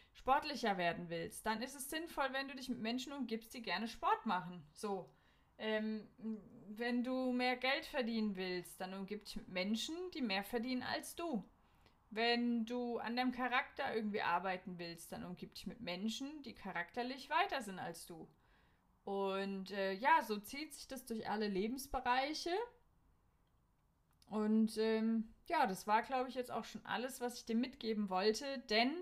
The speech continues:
es ist tatsächlich ein Thema, was meine Klienten auch ganz, ganz oft in den Coachings haben.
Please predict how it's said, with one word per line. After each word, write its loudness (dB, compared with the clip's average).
es -6
ist -6
tatsächlich 0
ein 0
Thema, 2
was 2
meine 0
Klienten -2
auch -2
ganz, -2
ganz -4
oft -4
in -4
den -4
Coachings 0
haben. 0